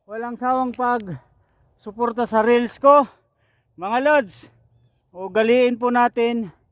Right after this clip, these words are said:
na gawing bisyo ang ehersisyo. Tandaan, mas mahalaga po ang kalusugan sa kayamanan. Kasi ang tunay na yaman, yun yung kalusugan ng ating katawan, mga lods. Tandaan po natin yan.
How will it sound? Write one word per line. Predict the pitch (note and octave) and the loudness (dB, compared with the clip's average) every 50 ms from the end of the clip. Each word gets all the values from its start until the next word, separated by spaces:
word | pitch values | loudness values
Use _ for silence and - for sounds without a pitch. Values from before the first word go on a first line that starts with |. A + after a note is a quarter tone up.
| _ _ _ _ _ _ | _ _ _ _ _ _
na | _ F#3 G3 | _ -10 -6
gawing | F#3+ A3 A3+ A#3 A#3+ A3 G3 | -2 -2 0 0 0 -2 -2
bisyo | G#3+ B3 A3+ - A#3 A#3 A3 G#3+ G#3+ | -2 -2 -2 0 0 0 2 2 2
ang | G#3+ A3 A3 A3 A3 | 4 2 2 2 2
ehersisyo. | G#3+ G#3 G#3 F#3+ - G3+ G3 E3+ D#3 A3 A3+ G3+ - | -2 -2 -4 -4 -4 -8 -8 -6 -4 -2 -2 -2 -2
Tandaan, | - G#3 G#3 G#3+ A#3+ B3+ C4 B3 A#3 G#3 E3 - _ _ _ _ _ _ _ _ _ _ | -4 -8 -4 0 2 2 2 2 0 -2 -6 -10 _ _ _ _ _ _ _ _ _ _
mas | - G#3 A3+ G3+ A3 | -6 -6 -6 -4 0
mahalaga | A#3+ A#3+ A3+ A#3+ A#3+ B3 A#3+ G#3+ A#3+ A#3+ | 0 2 2 2 2 2 0 0 0 -2
po | - - A#3+ A#3+ B3+ A#3 | -2 0 -2 0 0 0
ang | A3+ A3 G3+ | -2 -2 -4
kalusugan | G#3+ G#3+ G#3+ G#3+ G3 A3 A3+ A3+ G3 G#3 G3+ G3 F#3 F#3+ F3+ D3 - _ _ _ _ _ _ _ _ _ _ _ _ _ _ _ | -4 -4 -4 -4 -4 -2 -4 -4 0 2 2 2 2 0 -6 -10 -12 _ _ _ _ _ _ _ _ _ _ _ _ _ _ _
sa | _ - G3+ G3+ G3+ G3 F#3+ | _ 0 2 4 4 4 2
kayamanan. | - G3+ G#3 G3+ G3+ G3 G3 G3 G3+ G#3 G3+ F#3 F3 E3 | -2 -2 -2 0 2 2 0 0 0 0 -2 -2 -4 -6
Kasi | F#3 D#3+ G3+ | -8 -6 -4
ang | G#3 G3 G3 | -6 -6 -4
tunay | F3+ G#3 G#3 G#3 G#3+ G#3+ G3+ | -4 -4 -4 -2 -2 -2 -2
na | G#3 G3+ G#3 G#3 G#3 | -2 0 2 2 2
yaman, | G#3 G#3 F#3+ F3 E3 E3 D#3 B2+ - _ _ _ _ _ _ _ _ _ _ _ _ D3+ | 2 0 -2 -2 -2 -4 -8 -10 -14 _ _ _ _ _ _ _ _ _ _ _ _ -6
yun | E3+ F#3+ G3+ G3+ G#3+ | -4 -4 -2 -2 0
yung | A3 G#3+ G#3+ G3 D#3+ C3+ - _ _ _ _ _ _ _ _ _ | 0 0 0 -2 -4 -6 -12 _ _ _ _ _ _ _ _ _
kalusugan | - F#3+ F#3+ G3+ G#3 G3+ G#3 G3+ F#3 G#3 G3+ G3 G3+ | -10 -8 -4 -4 -4 -2 -2 -2 2 2 2 2 2
ng | G3 F#3+ F#3+ | 0 0 0
ating | G3 G#3 G3 | 0 -2 -4
katawan, | F#3+ G3 G3 - F#3+ F#3+ F#3+ F#3+ | -6 -4 -2 0 0 0 0 0
mga | F#3+ F#3 F#3 F#3 F#3 | -2 -4 -4 -2 -2
lods. | F#3 F#3+ F3+ C#3+ - - - - _ _ _ _ _ _ _ _ - | 0 -2 -2 -2 -6 -16 -20 -20 _ _ _ _ _ _ _ _ -14
Tandaan | D#3 D#3+ F3 G3 F#3+ G3 G3 F3 | -10 -6 0 0 2 2 0 -2
po | G3+ G3+ | -6 -4
natin | F#3+ G3 G3 F3+ G3 F#3+ G3 F#3+ | -2 0 -2 -2 -4 -8 -8 -6
yan. | F#3 F3 | -8 -8